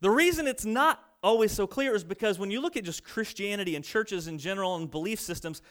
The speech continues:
Christians are all over the place in what we believe about how God leads our life. There is not a lot of consistency. In fact, I would say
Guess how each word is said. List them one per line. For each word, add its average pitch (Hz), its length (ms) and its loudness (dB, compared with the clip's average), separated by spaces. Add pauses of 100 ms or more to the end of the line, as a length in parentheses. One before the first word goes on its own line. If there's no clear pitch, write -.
(300)
Christians 247 580 -2
are 180 240 4
all 208 300 8
over 339 340 6
the 196 120 2
place 131 400 0
in 165 200 -6
what 180 160 2
we 190 80 2
believe 151 480 -2 (160)
about 170 220 0
how 160 180 0
God 143 360 0 (240)
leads 151 280 0
our 185 80 2
life. 220 260 -4 (140)
There 262 180 2
is 175 160 -2 (180)
not 247 440 0
a 311 40 2
lot 262 240 2
of 247 80 0
consistency. 190 720 -8
In 180 220 -8
fact, 262 260 -4
I 247 140 -2
would 302 160 -4
say 214 280 -2